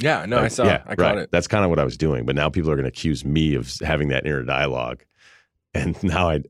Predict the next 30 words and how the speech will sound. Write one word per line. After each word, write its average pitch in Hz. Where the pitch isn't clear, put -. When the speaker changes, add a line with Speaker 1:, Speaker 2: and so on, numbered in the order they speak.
Speaker 2:
I 85
already 95
know, 76
like, 65
three 73
texts -
that 60
I'm 58
gonna 58
get. 58
Speaker 1:
The 127
internet's 101
great. 69
Speaker 2:
Yeah. 117
Uh, -
"I 87
was 107
just 78
hanging 73
out 92
watching 69
the 65
Clippers. -
But 69
I 67
guess 80
we 113
could 82
hang 65
out." 60